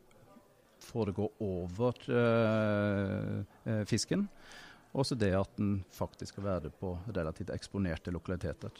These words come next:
Så dette er en, en god offshore, eh, installasjon,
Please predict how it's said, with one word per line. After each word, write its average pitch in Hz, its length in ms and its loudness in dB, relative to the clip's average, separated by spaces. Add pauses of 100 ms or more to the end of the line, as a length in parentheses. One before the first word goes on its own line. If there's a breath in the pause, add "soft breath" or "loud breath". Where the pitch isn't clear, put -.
Så - 100 -10
dette 113 220 -2
er 120 160 4
en, 110 220 6 (840 soft breath)
en 101 260 -4
god 117 320 -2
offshore, 107 540 -4
eh, 101 600 0
installasjon, 143 560 0